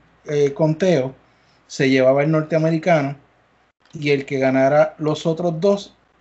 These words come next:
se ganaba el de N X T. Y entonces tú ponías a Karrion Kross con, llevándose el primer pin y aunque perdiera el otro, salía siendo un campeón de N X T.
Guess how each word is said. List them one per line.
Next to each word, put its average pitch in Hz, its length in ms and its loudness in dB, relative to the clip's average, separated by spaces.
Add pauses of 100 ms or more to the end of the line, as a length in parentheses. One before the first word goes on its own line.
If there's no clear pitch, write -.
se 139 220 -6
ganaba 127 460 2
el 135 240 -4
de 131 140 -2
N 127 100 -10
X - 160 -16
T. - 140 -18 (680)
Y 135 100 -8
entonces 135 360 -4
tú 139 120 -4
ponías 156 760 0 (120)
a 127 140 -2
Karrion 151 360 2
Kross 175 340 -2
con, 135 240 -8
llevándose 135 420 0
el 139 80 -4
primer 165 400 0
pin 165 320 0 (560)
y 151 100 -2
aunque 139 340 0
perdiera 139 440 2
el 190 80 4
otro, 156 400 0
salía 139 520 0
siendo 160 260 -2
un 147 80 -6
campeón 135 560 -4
de 123 220 -6 (120)
N 123 140 -10
X 113 160 -20
T. 113 160 -20